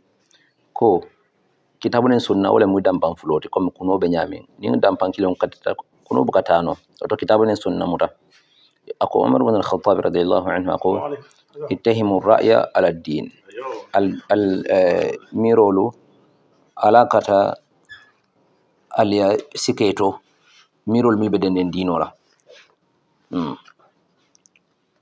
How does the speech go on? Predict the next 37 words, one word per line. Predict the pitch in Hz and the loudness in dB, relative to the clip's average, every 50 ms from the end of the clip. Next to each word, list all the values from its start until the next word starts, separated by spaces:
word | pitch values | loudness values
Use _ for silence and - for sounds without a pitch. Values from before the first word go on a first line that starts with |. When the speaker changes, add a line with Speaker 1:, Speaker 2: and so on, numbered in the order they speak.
| _ - - | _ -20 -8
Speaker 1:
Bawo | - 98 98 101 101 95 95 92 | -2 2 4 4 4 4 4 2
anin | 85 - - 101 101 107 | 2 0 0 0 -2 -2
sawabu | 107 - 113 98 101 98 98 | -2 0 2 4 4 4 4
wo | 95 90 | 2 0
sibe | 92 - 98 85 92 95 | 0 -2 -2 -2 -2 -2
no, | 95 92 | -2 -2
anin | 95 107 120 | -2 -2 -2
sawabu | 123 - 98 95 98 95 90 90 | -2 0 2 2 2 2 2 0
tano | - 101 90 85 | 0 0 -2 0
fan | 82 90 82 80 | 0 0 -2 -2
sibe | 85 - 85 87 82 | -4 -4 -4 -4 -2
no. | 80 80 80 - - - _ _ _ _ _ _ _ - _ _ - - _ - | -2 -4 -6 -6 -8 -12 _ _ _ _ _ _ _ -20 _ _ -20 -20 _ -10
Ako | - - - | -2 0 2
Ali | - - 120 127 | 4 4 4 4
ibn | 110 117 117 | 4 2 2
Abi | 107 104 - | 2 0 0
Talib, | - 104 101 101 101 95 - | 0 0 2 2 0 0 0
Ab-, | 95 101 101 - | -2 -2 0 0
Ali | 107 113 120 | 0 2 2
ibn | 127 117 107 107 | 0 0 0 0
Abi | 95 95 95 90 - | -2 -2 -2 -4 0
Talib | - 101 98 92 87 | 2 2 2 2 0
radiyallahu | 87 85 82 85 87 82 90 87 90 98 101 98 | -2 -2 -2 -2 -2 -2 -2 -2 0 0 0 0
anhu, | - 80 87 98 92 | -2 -4 -4 -4 -4
ako, | 95 95 - 120 117 - - _ | -2 -2 0 0 0 -2 -2 _
"Law | 107 113 110 | 0 0 2
kana | - 123 113 110 | 2 2 2 2
ad-dinu | 107 101 107 104 95 87 | 0 0 0 0 0 0
bir-ra'yi, | 92 92 92 120 113 135 135 - - 107 | 0 0 2 2 2 2 0 0 -2 -4
lakana | 104 - 123 117 117 104 | -2 0 2 2 2 0
batina | 101 101 113 113 110 - 104 95 95 95 95 92 - _ _ _ _ _ _ _ _ | 0 2 2 2 2 0 -4 -4 -2 -2 -4 -6 -8 _ _ _ _ _ _ _ _
al, | - 95 90 - - - | -4 -2 -2 -2 -2 -2
al-khufi | 98 92 90 - - 113 110 - - 104 - - _ _ _ - | -2 -2 -2 0 0 -2 0 0 -2 -4 -4 -4 _ _ _ 0
ahaqqa, | 107 95 - - 113 - - - 104 101 - - - - - | 2 2 2 2 0 0 0 2 2 2 2 -2 -8 -10 -6
lakana | - 104 - 117 110 107 | -6 -2 0 0 0 2
batinu | 107 110 120 120 - 107 104 95 | 2 2 0 0 0 -2 0 0
al-khufi, | 92 87 - _ - - 104 - - - 98 - | -2 -2 -4 _ -4 -4 -4 -4 -6 -8 -8 -10